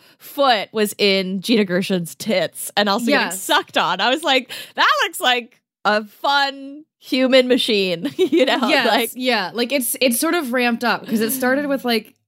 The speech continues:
Speaker 2: the Gina Gershon doing, like, a tit job with the guy that she was fooling around with bef-,
Speaker 1: Yeah.
Speaker 2: even pre-fucking.
Speaker 1: Yes.
Speaker 2: And then, yeah, like, once we finally, like, we do, like,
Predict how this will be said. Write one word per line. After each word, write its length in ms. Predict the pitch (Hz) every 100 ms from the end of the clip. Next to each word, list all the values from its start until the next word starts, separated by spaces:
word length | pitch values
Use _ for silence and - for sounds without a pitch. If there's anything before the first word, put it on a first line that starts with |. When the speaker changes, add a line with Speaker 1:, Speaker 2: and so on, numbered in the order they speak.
| -
Speaker 2:
the 460 | 190 208 196 190 -
Gina 200 | 196 233
Gershon 380 | 214 214 214 202
doing, 160 | 196 190
like, 120 | 185
a 20 |
tit 220 | 180 196
job 320 | 185 185 185 180
with 120 | 180
the 80 | 180
guy 260 | 170 170
that 100 | 165
she 160 | 170 165
was 460 | 156 156 - - _ -
fooling 320 | - 170 165
around 320 | 160 151 156
with 140 | 156 160
bef-, 60 |
Speaker 1:
Yeah. 240 | 180 90 92
Speaker 2:
even 260 | 190 180 151
pre-fucking. 920 | 226 233 233 214 160 156 160 160 165
Speaker 1:
Yes. 460 | 185 165 101 - -
Speaker 2:
And 140 | 202 214
then, 140 | 220
yeah, 320 | 220 254 214 190
like, 200 | 196 202
once 200 | 220 226
we 120 | 240
finally, 580 | - 226 226 233 233 214
like, 160 | 202
we 120 | 208 208
do, 260 | 214 208
like, 360 | 196 180 170